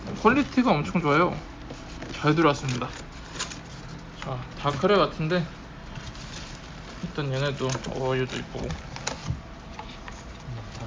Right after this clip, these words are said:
Speaker 2: 크레.
Speaker 1: 다 크레. 저 밑바닥까지 보니까 밑바닥까지 다 크레네요. 어, 일단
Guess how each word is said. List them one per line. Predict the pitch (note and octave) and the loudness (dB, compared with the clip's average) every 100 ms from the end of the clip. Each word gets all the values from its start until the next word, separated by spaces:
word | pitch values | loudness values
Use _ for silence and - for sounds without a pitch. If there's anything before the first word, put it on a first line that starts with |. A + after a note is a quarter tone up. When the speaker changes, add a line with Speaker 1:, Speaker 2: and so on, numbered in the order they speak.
| - | -8
Speaker 2:
크레. | B2+ A#2+ - - - - - - - - - - - - - - - - | 2 6 6 2 -10 -10 -12 -10 -10 -8 -8 -8 -8 -8 -6 -4 -4 -6
Speaker 1:
다 | C3 | -8
크레. | - C3 B2+ | -4 2 2
저 | B2 C3 B2 | 2 0 2
밑바닥까지 | B2+ D3+ D3+ C#3+ C#3 C3 | 4 8 8 6 2 2
보니까 | C3 B2 B2+ | 0 0 0
밑바닥까지 | A#2+ A#2 B2+ B2 B2+ B2 | -2 -2 -2 0 -2 -4
다 | B2+ | -4
크레네요. | - D#3 C3+ A#2 - - - - - - - - - - | -4 0 0 -2 -6 -12 -12 -12 -12 -12 -12 -12 -12 -8
어, | - F#2 F#2 - - - - - - - - - - - | -4 -4 -4 -6 -6 -10 -14 -14 -14 -12 -10 -10 -8 -2
일단 | C3+ - G#3 | 4 8 8